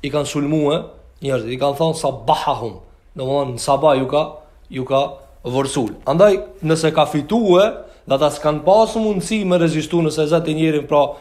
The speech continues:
po folë njeri me njeri, atëherë i, i thot, e khadtuhum qahran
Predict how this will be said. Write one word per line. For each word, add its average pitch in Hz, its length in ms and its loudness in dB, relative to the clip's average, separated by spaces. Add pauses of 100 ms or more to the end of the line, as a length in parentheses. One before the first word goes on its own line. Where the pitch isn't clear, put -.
(140)
po 143 160 -6
folë 151 240 0
njeri 147 240 -2
me 143 160 -4
njeri, 190 240 0
atëherë 175 320 2
i, 160 80 2 (160)
i 135 60 -6
thot, 196 260 2 (240)
e 131 80 -2
khadtuhum 185 680 2 (420)
qahran 151 540 4